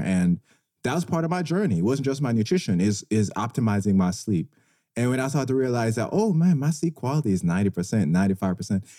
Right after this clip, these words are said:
And it's interesting because I wouldn't even have to look at my ring, right? Or look at my percentage. I would wake up and know that my sleep quality was better.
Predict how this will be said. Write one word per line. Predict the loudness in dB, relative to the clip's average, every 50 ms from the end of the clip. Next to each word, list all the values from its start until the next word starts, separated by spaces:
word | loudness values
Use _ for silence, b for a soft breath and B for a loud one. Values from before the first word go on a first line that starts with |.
| B B B
And | -4 -2 0 0 2
it's | 0 0 0
interesting | 2 2 2 2 0 0 0 0 0
because | 0 0 2 0 0 0 -4 _ _
I | -2 0
wouldn't | 0 2 2 2
even | 2 2 2
have | 0 0 0
to | 2
look | 2 4 4 2 2 0
at | -2 -2
my | 0 0 0
ring, | 0 0 0 0 0 -2 -2 -4 -6 -6 -10 _ _ _ _ -4
right? | -2 0 0 0 0 0 0
Or | 0 2 2
look | 2 2 2 0 0 0
at | 0
my | 0 0 0 -2 -4 -6 -8 -6 _
percentage. | -2 -2 -2 -2 -2 -2 -2 -2 -4 -6 -10 -12 -16 _ _ _ _ _ _ _ _ _ -6
I | -2 0 2
would | 2 2
wake | 4 2 2 0 0 -2
up | -2 -2
and | 0 0 2 4 4 4
know | 4 4 2 2
that | 2 2 2
my | 2 2 0
sleep | -2 -4 -2 -2 -2 -2
quality | 0 0 0 0 0 0 0 0 2 2
was | 2 2 0 -2 -2
better. | -2 -4 -4 -4 -6 -10